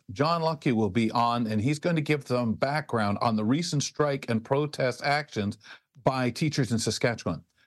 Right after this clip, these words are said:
Anna Camosi's on the show, and she'll be telling everybody about her plans to renovate her space to make it more accessible. Always a good thing. Community reporter Derek Lackey will also be joining them. He'll be providing them the details of the upcoming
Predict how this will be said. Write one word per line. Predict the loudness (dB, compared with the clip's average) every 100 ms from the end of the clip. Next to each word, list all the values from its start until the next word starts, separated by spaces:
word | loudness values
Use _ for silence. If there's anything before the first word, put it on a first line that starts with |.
| _
Anna | -2 0
Camosi's | -2 0 0 0 0
on | 0
the | -2
show, | -2 0 0
and | 0
she'll | 0
be | 0
telling | 0 0 2 2 2
everybody | 0 0 0 0
about | -2 0 0 2 -2 -10 -20 -20 _ _ _ _ _
her | 0 0
plans | 0 0 0 0
to | 0
renovate | 2 2 2 0
her | 0 -2
space | 0 -2 0 -2 -4 -10 _ _ _
to | 0
make | 2 0
it | -2
more | 0 -2
accessible. | 0 -2 -2 -4 -6 -4
Always | 0 2 2 0 0
a |
good | -2 -2 0
thing. | 0 -2 -4 -12 -20 _
Community | 2 2 0
reporter | 0 0 0
Derek | 0 0 0 0
Lackey | 0 0 0
will | 2 2
also | 2 0 0
be | 0 0
joining | 2 2 4
them. | 2 0 -4 -2
He'll | 0
be | 2 0 0
providing | 0 -2 2 2 2 0 2
them | 2 2
the | 2
details | 2 2 2 0 0
of | 0
the | 0 0
upcoming | 0 -2 -4 -2 2 2 0